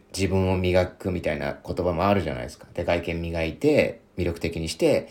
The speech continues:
いかにこう、自分をアピールして、その、好みの男性と、まあ、お付き合いする、結婚するっていう風になるかっ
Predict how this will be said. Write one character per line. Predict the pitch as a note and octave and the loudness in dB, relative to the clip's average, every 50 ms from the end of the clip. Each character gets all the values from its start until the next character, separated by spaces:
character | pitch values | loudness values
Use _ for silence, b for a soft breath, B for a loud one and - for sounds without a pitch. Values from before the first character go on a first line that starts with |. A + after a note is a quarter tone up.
| B B B | B B B
い | - B2+ | -6 -2
か | - - A#3+ | 0 2 2
に | A3+ G3 D3+ F#2+ D2+ C2 B1 - - | 2 4 2 2 0 -2 -4 -8 -8
こ | - - D2 C#2+ C#2 C2+ C2+ | -4 -2 0 2 2 0 -2
う、 | |
自 | - - - F2+ | -2 -2 -2 -2
分 | F2 F2+ F2+ E2+ E2+ F2 | 0 0 0 0 0 2
を | A2 C3+ B2 - - - b b b b b b b b b - | 4 4 4 4 2 -2 b b b b b b b b b -4
ア | - G2 G2 | -4 -4 0
ピ | - G2 F#2 | 0 0 0
ー | E2+ | 2
ル | D#2+ D#2 | 0 -2
し | - - | -2 0
て、 | - G3+ F3 G#2+ - - - - _ _ _ _ - _ _ | 2 4 4 4 2 -2 -6 -14 _ _ _ _ -20 _ _
そ | - - D#2 | -12 -8 -6
の、 | D2+ D2 C#2+ C#2 C2 C2 C#2+ - | -4 -4 -2 -2 -4 -6 -6 -4
好 | - G2 F2+ | -2 -2 0
み | E2+ D#2+ | 0 -2
の | D2+ D#2 | -4 -2
男 | D#2 E2+ E2+ D#2 D2+ D2 | -2 -2 -2 -2 -4 -4
性 | - D2+ D2 | -4 -6 -2
と、 | - - D#3+ - - B B B B B B B B B B B B _ _ _ _ _ _ _ _ _ _ _ _ _ | 0 0 0 0 0 B B B B B B B B B B B B _ _ _ _ _ _ _ _ _ _ _ _ _
ま | - G#2+ F#2+ | 2 2 4
あ、 | E2+ | 4
お | E2+ | 2
付 | E2+ - - F2 | 0 -2 -2 -2
き | D#2+ | -2
合 | D2 | -2
い | C#2+ | -2
す | - - - | -4 -8 -10
る、 | - | -6
結 | - E2 C#2+ | -6 -6 -6
婚 | - E2 D#2+ D2+ | -4 -6 -6 -6
す | - D2+ | -6 -6
る | D2+ D2 | -6 -6
っ | |
て | C#2+ - - - C#2+ | -8 -10 -12 -10 -10
い | D2 | -8
う | |
風 | D2+ D2 | -6 -6
に | C#2 D2 | -6 -6
な | D#2 D#2 | -6 -8
る | C#2+ - | -8 -8
か | - | -10
っ | - | -12